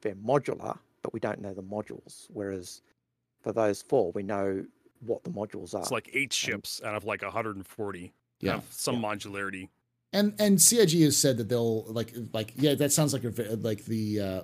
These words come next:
Speaker 3: just sounds like the, uh, different versions, like, the variants. It's like, yes,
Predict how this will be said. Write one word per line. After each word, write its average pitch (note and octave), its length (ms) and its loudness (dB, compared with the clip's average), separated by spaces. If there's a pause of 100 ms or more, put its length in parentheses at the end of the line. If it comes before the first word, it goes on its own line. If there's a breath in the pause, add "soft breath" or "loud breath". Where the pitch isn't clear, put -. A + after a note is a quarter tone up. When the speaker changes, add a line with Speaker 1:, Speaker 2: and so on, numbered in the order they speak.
Speaker 3:
just - 180 -2
sounds A2+ 200 -2
like F#2+ 220 -6
the, F#2+ 420 -2
uh, F#2 260 -10
different G2 420 -6
versions, G2+ 580 -4
like, F#2 140 -8
the G2 180 -4
variants. F#2+ 580 -8
It's - 60 -6
like, G#2 120 -4
yes, - 300 4